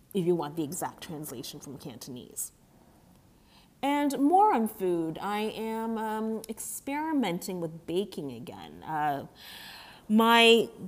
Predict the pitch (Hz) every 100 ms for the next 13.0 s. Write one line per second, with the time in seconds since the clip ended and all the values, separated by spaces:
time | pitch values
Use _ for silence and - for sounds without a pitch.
0 | - - 240 302 302 - 262 240 220 190
1 | 190 202 208 - 196 180 170 165 170 180
2 | 180 180 160 147 139 123 123 139 - 151
3 | 143 131 - - - - - 208 196 185
4 | 175 170 - - - 175 - - 196 170
5 | 135 78 - - - _ - - _ _
6 | _ _ _ _ - 170 165 160 151 156
7 | - - 185 - - 123 - 90 78 190
8 | 190 151 151 135 123 - - 180 175 175
9 | 165 180 208 - 170 160 - 127 - -
10 | - 101 - _ - - 78 104 208 -
11 | 160 151 151 - - - - - - -
12 | - - 160 165 160 165 170 196 180 170